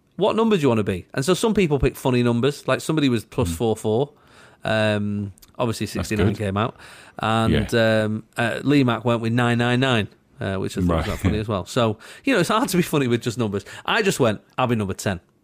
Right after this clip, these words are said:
Speaker 1: I thought, if,
Speaker 2: Yeah.
Speaker 1: if you're number ten and act like number ten, at some point someone will put you up front.
Speaker 2: Yeah, no
Speaker 1: That
Speaker 2: one's,
Speaker 1: was me.
Speaker 2: you're not, you're not under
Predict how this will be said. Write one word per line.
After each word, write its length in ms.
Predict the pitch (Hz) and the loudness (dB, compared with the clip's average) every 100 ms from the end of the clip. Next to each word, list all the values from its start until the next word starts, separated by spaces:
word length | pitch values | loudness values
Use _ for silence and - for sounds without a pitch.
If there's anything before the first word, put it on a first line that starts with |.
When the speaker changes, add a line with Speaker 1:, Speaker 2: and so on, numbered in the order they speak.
| - | -14
Speaker 1:
I 60 | - | -4
thought, 160 | 131 | -2
if, 80 | 123 98 | 0 0
Speaker 2:
Yeah. 80 | |
Speaker 1:
if 100 | 151 | 0
you're 100 | 185 202 | 0 0
number 200 | 247 226 | 0 -2
ten 380 | - 123 107 | 0 0 0
and 120 | 104 139 | -2 -2
act 160 | 190 | -2
like 160 | 160 139 | -2 0
number 180 | 135 127 | 0 0
ten, 340 | - 113 95 - _ | 0 -2 -4 -10 _
at 100 | 151 | -8
some 180 | - 180 | 0 0
point 220 | 143 131 | 2 -2
someone 200 | - 123 | -2 -2
will 40 | 107 | -2
put 140 | - | -4
you 80 | 113 | -6
up 80 | 101 | -6
front. 220 | 113 98 - _ _ _ _ _ _ _ - - 120 | -6 -8 -10 _ _ _ _ _ _ _ -20 -4 2
Speaker 2:
Yeah, 240 | 107 71 | 2 2
no 120 | 104 | 2
Speaker 1:
That 60 | 139 | 4
Speaker 2:
one's, 160 | 131 117 | 4 2
Speaker 1:
was 80 | 117 | 2
me. 40 | |
Speaker 2:
you're 80 | 135 | 2
not, 140 | 131 | 2
you're 140 | - 131 | -2 0
not 140 | 143 | 4
under 240 | 135 120 | 4 4